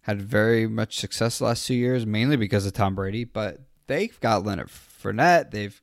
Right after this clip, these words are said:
they got a, they got a, a fantastic backfield. They got a fantastic defense. They got weapons, experienced coaching staff, right? Players, though, are gonna be like, "Oh, this is a downgrade from, uh, from Tom Brady." <laughs> But, but that's a team that needs a quarterback right now.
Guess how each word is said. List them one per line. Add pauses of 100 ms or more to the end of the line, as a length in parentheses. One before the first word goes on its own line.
they
got
a,
they
got
a, (260)
a
fantastic
backfield.
They
got
a
fantastic
defense. (220)
They
got
weapons, (340)
experienced
coaching
staff, (220)
right? (200)
Players,
though,
are
gonna
be
like,
"Oh,
this
is
a
downgrade
from,
uh,
from
Tom
Brady." (120)
<laughs>
But, (220)
but
that's
a
team
that
needs
a
quarterback
right
now.